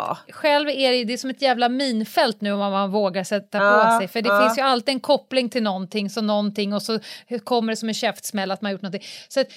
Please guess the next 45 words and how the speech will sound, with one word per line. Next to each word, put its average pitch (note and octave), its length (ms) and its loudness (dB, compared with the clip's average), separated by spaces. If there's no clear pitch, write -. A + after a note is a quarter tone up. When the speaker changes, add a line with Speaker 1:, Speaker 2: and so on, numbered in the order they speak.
Speaker 1:
jag C4+ 400 4
tänker B3+ 320 2
att A3+ 60 -4
man A3+ 140 -2
ska A3+ 160 -4
vara A3+ 520 2
ett G#3 180 -8
fysiskt G3 520 -10
ting. G3+ 240 -4
Om A#3+ 120 -2
jag D4+ 260 4
någon B3 160 -2
gång A3 120 -2
ska G#3+ 100 -6
gå G3+ 80 -2
på G3 100 -10
maskerad, F#3 460 -4
då, A3+ 120 -6
då A#3 60 -4
kommer A#3 280 -2
jag G#3 60 4
att G3+ 120 -6
vara F#3+ 320 0
ett - 140 -12
baksäte. A3 880 0
Speaker 2:
Alltså B3 200 -2
det C#4 140 -4
finns, C#4+ 460 -4
ja, C4 420 6
Speaker 1:
Eller B3+ 220 4
ett C4+ 60 4
Speaker 2:
ba-, F4 100 6
Speaker 1:
lypsyl. D#4+ 220 2
Speaker 2:
baksäte G3 460 4
är - 20 0
ju D4+ 100 -2
kul. G#3+ 380 -6
Det B3 180 -2
finns C4+ 400 -2
ju F#4+ 40 4
exempel A#3 580 0
från G#3+ 320 -2
det G3+ 60 -2
brittiska B3 460 -4
kungahuset D#3+ 1080 -4